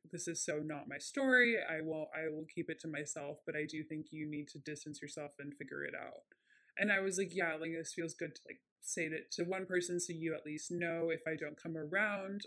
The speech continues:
or if I don't hang out, there's other things besides our other mutual friends."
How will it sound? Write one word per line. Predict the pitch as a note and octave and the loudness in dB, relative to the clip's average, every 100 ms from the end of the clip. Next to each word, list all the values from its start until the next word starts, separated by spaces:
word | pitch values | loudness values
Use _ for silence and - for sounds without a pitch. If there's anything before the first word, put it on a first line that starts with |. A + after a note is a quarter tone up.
| E3+ | -2
or | E3 | -2
if | E3 | -2
I | D#3 | -4
don't | D#3 - | -4 -6
hang | D#3+ D#3 | -6 -2
out, | E3+ E3+ E3 - _ _ _ | 0 0 0 -4 _ _ _
there's | F#3 E3+ - | 4 4 4
other | F3 E3+ E3 | 0 2 0
things | - E3 D#3 D#3+ | 0 -2 0 -4
besides | - D#3 D3+ D3 D3+ - - E3+ | -4 -4 -2 -2 0 0 0 -2
our | D3+ | -2
other | C#3+ C#3 | -2 -2
mutual | C#3 C3+ C#3+ - - | -4 -6 -6 -8 -10
friends." | - G1+ - - - - | -10 -10 -12 -8 -6 -6